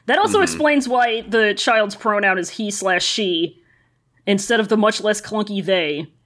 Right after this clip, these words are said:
Speaker 1: But that's
Speaker 2: Why,
Speaker 1: a
Speaker 2: I scroll down to the comments and there's, oh my God.
Speaker 1: Yeah.
Speaker 2: There's, like,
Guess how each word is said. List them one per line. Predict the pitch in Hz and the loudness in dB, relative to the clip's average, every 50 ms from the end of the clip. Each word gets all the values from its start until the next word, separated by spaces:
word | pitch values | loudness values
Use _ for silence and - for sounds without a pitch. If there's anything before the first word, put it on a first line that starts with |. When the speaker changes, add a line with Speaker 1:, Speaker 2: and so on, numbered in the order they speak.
| _ _ _ _ _ _ _ _ _ _ _ _ _ _ _ _ _ _ _ - | _ _ _ _ _ _ _ _ _ _ _ _ _ _ _ _ _ _ _ -2
Speaker 1:
But | - 196 196 | -2 0 2
that's | 214 226 240 262 | 2 2 2 2
Speaker 2:
Why, | 202 | 2
Speaker 1:
a | 165 | 2
Speaker 2:
I | 170 | 2
scroll | 160 - - - - 208 226 | 0 -2 -6 -2 0 0 2
down | 202 202 202 202 | 2 2 2 2
to | 190 156 | 2 0
the | 143 139 | -2 -2
comments | - 160 139 143 135 123 107 98 95 - - - | 0 2 2 2 2 2 0 -2 -2 -4 -6 0
and | - 110 110 110 110 107 107 - - _ _ _ _ _ _ - | 2 2 2 2 0 -4 -6 -8 -12 _ _ _ _ _ _ -6
there's, | 120 127 123 123 123 120 - - - - _ _ _ _ - - | 0 2 4 4 2 2 0 -6 -8 -10 _ _ _ _ -12 -6
oh | 127 143 143 | -4 -2 0
my | 127 101 98 | 0 0 -2
God. | 90 87 - 92 101 107 98 85 80 80 82 87 85 | -4 -4 -2 0 2 2 4 2 2 0 -2 -2 -2
Speaker 1:
Yeah. | 208 208 196 185 175 170 170 - _ _ _ _ _ _ _ _ _ _ _ _ _ _ - | 0 0 2 2 2 0 0 -4 _ _ _ _ _ _ _ _ _ _ _ _ _ _ -14
Speaker 2:
There's, | 131 120 135 131 139 135 - - | -6 -2 2 2 2 2 2 0
like, | 151 139 131 131 | 0 0 0 -2